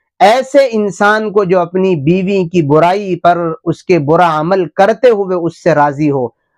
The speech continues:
अल्लाह जन्नत में दाखिल नहीं करेगा। खुदा के लिए तीनों आदमी मत बनना, नशा और शराबी भी मत बनना, जन्नत हराम कर दी गई है।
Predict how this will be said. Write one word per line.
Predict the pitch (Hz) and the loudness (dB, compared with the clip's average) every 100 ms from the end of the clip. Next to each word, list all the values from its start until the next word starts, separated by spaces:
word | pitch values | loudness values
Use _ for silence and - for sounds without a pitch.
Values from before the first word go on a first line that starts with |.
| _ | _
अल्लाह | 160 151 156 180 | -2 0 2 2
जन्नत | 160 123 151 160 175 170 | 0 -2 0 2 -2 -2
में | 147 | -2
दाखिल | 127 120 127 | 0 -4 -4
नहीं | 117 110 120 | -4 -4 -6
करेगा। | 113 - - _ _ _ _ _ _ - | -8 -16 -18 _ _ _ _ _ _ -2
खुदा | 160 196 202 254 | 0 2 2 2
के | 269 269 | 0 -2
लिए | 247 262 | 0 -2
तीनों | 254 _ 233 277 277 247 | -4 _ 2 2 0 0
आदमी | 220 202 208 | -2 -2 0
मत | 170 190 226 | 0 0 0
बनना, | 185 175 160 139 - | 0 0 -2 -4 -10
नशा | 151 135 151 175 - 240 | -2 2 2 2 2 2
और | 226 185 | 2 -4
शराबी | - 165 170 294 170 208 | -4 0 2 0 -2 -2
भी | 208 | 0
मत | 202 180 | 0 -2
बनना, | 170 190 196 190 | -2 -2 -2 -2
जन्नत | 143 160 190 190 - | 0 0 0 -4 -4
हराम | 151 165 202 180 | -2 0 0 -2
कर | 156 147 | -2 -2
दी | 135 | -4
गई | 127 123 113 | -2 -2 -4
है। | 107 110 | -8 -14